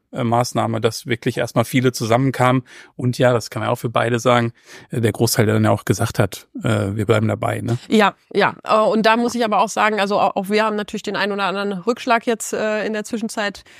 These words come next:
Speaker 1: Mhm.
Speaker 2: äh, erlitten,
Speaker 1: Mhm.
Speaker 2: ähm, sodass dann wirklich auch ein paar Interessierte erst dachten so, "Ah ja, ich hab Bock", und dann hört's halt irgendwie auf, dann, äh, oder sie haben keine Zeit mehr oder, oder, oder.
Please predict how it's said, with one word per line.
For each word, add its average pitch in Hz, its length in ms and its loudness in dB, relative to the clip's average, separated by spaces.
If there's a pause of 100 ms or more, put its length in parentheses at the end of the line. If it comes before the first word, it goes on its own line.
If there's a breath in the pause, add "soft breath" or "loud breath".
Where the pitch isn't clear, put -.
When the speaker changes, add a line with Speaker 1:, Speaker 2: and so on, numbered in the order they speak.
(120)
Speaker 1:
Mhm. 165 160 0
Speaker 2:
äh, 214 280 0
erlitten, 233 480 4 (320 loud breath)
Speaker 1:
Mhm. 139 100 2
Speaker 2:
ähm, 214 400 2
sodass 208 320 0
dann 208 180 -2
wirklich 214 360 -4
auch 196 180 -2
ein 202 120 -6
paar 214 220 2
Interessierte 208 800 -2
erst - 280 -2
dachten 214 240 -4
so, 208 280 0
"Ah 180 160 2
ja, 214 380 2
ich - 140 -14
hab - 80 -10
Bock", - 320 -4
und 214 260 -4
dann 208 320 0 (260)
hört's 202 220 -2
halt 202 140 -6
irgendwie 190 280 -6
auf, 285 220 0
dann, 214 380 -4
äh, 202 240 -4
oder 196 240 -2
sie 196 100 -6
haben 196 100 -6
keine 196 220 -6
Zeit 262 260 -2
mehr 220 260 -2
oder, 202 200 -4
oder, 180 160 -4
oder. 262 200 -4